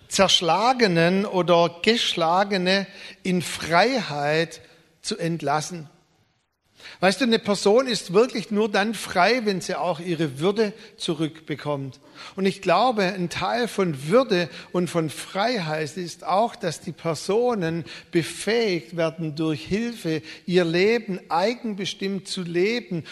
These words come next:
und ihr Leben in die Hand zu nehmen. Und ihr wisst gar nicht, was ein paar Euro ausmachen können. Wir haben letztes Jahr so viele Berichte immer wieder auch gehört von diesen Nähschulen in Indien, wenn Leute mit ein paar Euro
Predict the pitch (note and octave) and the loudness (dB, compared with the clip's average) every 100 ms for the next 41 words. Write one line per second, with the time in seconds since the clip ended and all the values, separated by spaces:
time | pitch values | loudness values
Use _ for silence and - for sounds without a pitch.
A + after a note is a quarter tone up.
0 | - G3 F#3 F#3+ D#3+ F3+ A3 G#3 G#3 F3+ | -6 -4 -2 -2 0 0 0 -2 -6 -6
1 | F3 C#3+ D#3+ F#3 - G#3+ F3+ E3 E3 D3 | -6 -6 -6 -10 -10 -8 -8 -6 -8 -12
2 | _ _ - - F3+ E3+ E3+ A#3 - G3+ | _ _ -20 -6 0 2 2 0 0 0
3 | A3+ B3 F#3 F#3+ F3 G3 - - G#3 A#3+ | 2 -2 0 -2 0 -6 -6 -2 0 0
4 | F#3+ G3+ A#3 G3 F3+ F#3+ A#3 - F#3 D3+ | 0 2 2 0 -2 -2 -4 -4 -8 -6
5 | E3 E3+ E3+ F3+ F#3 E3+ - - F3 F3+ | -6 -4 -2 0 -2 -6 -12 -4 0 0
6 | F3 G3 - G#3+ G3+ F#3+ - G#3 - G#3 | 0 -2 -4 -6 -2 -2 -2 -4 -4 -6
7 | F#3 F3+ E3+ G#3 - A3 F#3+ F#3 F#3+ - | -2 -2 -4 -8 -10 -8 -6 -6 -6 -4
8 | E3+ D#3 F3 D#3 G#3 - G3 F3 E3 F3 | -6 -4 -2 -2 -2 -4 -8 -6 -6 -4
9 | E3 D#3+ F#3+ A#3+ - F#3 F#3 F3+ F3+ - | -2 0 0 -2 -4 -6 -4 -4 -6 -10
10 | - F#3+ F#3 F#3+ G3 A#3+ G3+ F3 D#3+ E3+ | -6 -4 -2 -2 -2 -2 -2 -2 -4 -2
11 | D#3+ G3 A#3 A3 F#3+ F3 F#3+ F#3 E3+ - | 0 0 -2 -2 -4 -4 -4 -6 -6 -2
12 | A3+ A#3 - A3+ B3 - E3+ | 0 0 0 -2 -2 -2 -4